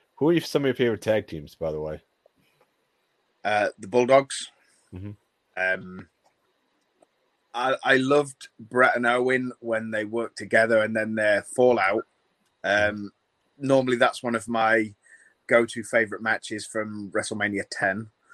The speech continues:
Speaker 2: Um, the Legion of Doom, I have them tattooed on my leg.
Speaker 1: Mm-hmm.
Speaker 2: Um, so they, I, I used to love watching them. Again, that big over-the-top character,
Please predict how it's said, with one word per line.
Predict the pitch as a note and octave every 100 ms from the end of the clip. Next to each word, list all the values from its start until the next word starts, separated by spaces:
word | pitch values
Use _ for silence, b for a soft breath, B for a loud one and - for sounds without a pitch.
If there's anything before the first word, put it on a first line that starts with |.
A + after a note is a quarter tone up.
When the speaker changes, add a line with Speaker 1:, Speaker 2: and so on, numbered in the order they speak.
| b b b b -
Speaker 2:
Um, | F#2 F#2+ F#2+ G2 G2 G2 F#2 _ _ _ _ - - _ _ _ _ _ _ _ _ _ _ _ _ _ -
the | A#2+ A#2 A2+ A#2 A2+ A2+ G#2 -
Legion | B2+ C#3 B2+
of | A2+
Doom, | - C3+ C3+
I | A#2
have | A2
them | A2
tattooed | - A#2 A#2 G#2+
on |
my | G2+
leg. | G#2 A2+ A2+ - _ _ _ _ -
Speaker 1:
Mm-hmm. | F#2+ F#2 F#2 F#2+
Speaker 2:
Um, | F#2 F#2 _ _ _
so | - G2 G2
they, | G#2+ G#2 G2+ D2+
I, | F#2+ -
I | G#2+
used | G2+
to | -
love | G2+ G2+ - -
watching | G2 - F#2+
them. | F#2+ F#2+
Again, | G#2 A2+ A2
that | G2+ E2+
big | A2 G#2 - - _ -
over-the-top | A2 G2 G2+ G2 - G2 - - _ _ _ _ _ -
character, | - G#2+ G#2 - G#2+ G2+